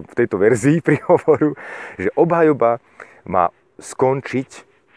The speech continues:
zmierením. Vždy zmierením. Nikdy nie víťazstvom. Vždy zmierením. Pokiaľ sa zmieriť nedokážeme, musíme sa stiahnuť z tej, eh, z tej konfrontácie. K obrane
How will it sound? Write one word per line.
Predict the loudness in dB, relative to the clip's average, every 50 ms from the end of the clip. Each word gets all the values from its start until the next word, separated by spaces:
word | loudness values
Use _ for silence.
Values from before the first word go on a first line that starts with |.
| _ -12
zmierením. | -8 -6 -4 -2 -2 0 2 2 2 2 2 0 0 -2 -2 -2 -4 -4 -6 -8
Vždy | -8 -8 -4 -2 0 0 0 -2
zmierením. | -6 -4 -2 -2 0 2 2 2 2 0 -2 -4 -8 -10 -8 -4
Nikdy | -2 -2 -2 0 0 0 0
nie | 0 0 0 0 0
víťazstvom. | 0 -2 -2 -2 -4 -4 -4 -6 -6 -6 -6 -8 -8 -8 -8 -6 -6 -2
Vždy | 0 0 0
zmierením. | 0 0 2 2 2 0 -2 -4 -6 -8 -8 -6 -8 -8 -6 -8 -8 -8 -6 -2 -2
Pokiaľ | 0 2 2 0
sa | 0 0 -2 -2
zmieriť | -2 -2 -2 -2 -4
nedokážeme, | 0 0 0 0 2 0 0 0 -2 -2 -2 -2 -2 -4 -6 -12 -10
musíme | -10 -8 -8 -6 -10 -6
sa | -6 -6
stiahnuť | -8 -8 -4 -2 0 0 0 0 -4 -10 -14 -18 -20 -20 _ _
z | -20 -20 -8
tej, | -4 -2 -2 -2 -4 -6 -8 -10
eh, | -10 -6 -4 -2 -2 -2 -4
z | -6 -10 -16 -8
tej | -4 -4 -2 -2 -2 -4 -6 -6 -4 -4 -4 -6 -4
konfrontácie. | -2 -4 -2 -2 -2 -4 -4 -4 -6 -6 -8 -8 -12 -12 -14 -14 -14 -18 -18 -16 -16 -16 -16 -16 -18 -18 -18 -16 -18 -18 -16 -14 -14 -12 -12 -12 -14 -16 -16 -16 -16 -8 -8
K | -4 0
obrane | 2 2 2 2 2 0 0 -2 -6 -10